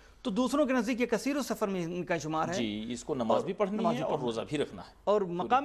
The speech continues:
Speaker 1: موسم رہبری کے وہاں، ان کے وہاں یہ ہے کہ یہ کثیر السفر میں اس کا شمار نہیں ہے۔
Speaker 2: جی، نماز بھی
Speaker 1: نماز
Speaker 2: قصر ہے اور
Speaker 1: قصر
Speaker 2: روزہ
Speaker 1: ہے،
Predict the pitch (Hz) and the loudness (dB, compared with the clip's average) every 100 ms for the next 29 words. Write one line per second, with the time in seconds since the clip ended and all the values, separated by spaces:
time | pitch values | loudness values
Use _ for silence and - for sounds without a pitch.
0 | 294 262 208 233 226 196 202 185 190 175 | 0 -2 -2 -2 0 0 -4 -4 -4 -4
1 | 165 175 180 233 226 233 226 226 226 220 | -4 -6 -4 -4 -2 2 2 2 -2 -4
2 | 185 175 165 160 160 175 175 - 160 160 | -4 -2 -4 -4 -6 -6 -6 -6 -6 -2
3 | 165 170 247 170 135 123 110 110 120 175 | -2 0 0 0 -2 -2 -2 0 2 4
4 | 165 175 170 156 202 208 254 202 214 247 | 4 2 2 -2 -6 -2 0 0 -2 -6